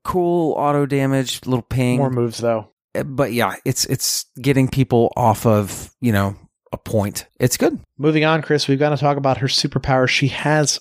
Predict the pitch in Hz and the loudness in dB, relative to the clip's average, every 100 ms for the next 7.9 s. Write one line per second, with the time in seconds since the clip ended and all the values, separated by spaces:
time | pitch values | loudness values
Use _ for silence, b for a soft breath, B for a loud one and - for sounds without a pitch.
0 | - - - 110 135 117 95 - 127 - | -8 -10 -2 0 2 0 0 0 0 0
1 | 147 - 135 123 117 - - 120 117 127 | -2 0 0 2 2 0 -2 -4 -4 0
2 | 139 131 139 - 123 123 - 117 110 - | 0 0 -2 0 0 0 0 -2 -2 -4
3 | 120 143 - 131 151 117 110 - - _ | -2 -2 0 0 0 0 -2 -4 -8 _
4 | - 147 143 - - _ - 131 185 - | -4 -2 0 -2 -6 _ -6 0 0 2
5 | 104 95 139 175 - - 190 170 156 160 | 0 0 0 -2 -6 0 2 2 2 2
6 | 143 160 160 139 135 127 113 120 160 - | 2 0 2 0 2 0 2 2 2 0
7 | - 123 143 131 98 - - 147 | -2 0 2 2 -2 -6 -2 -2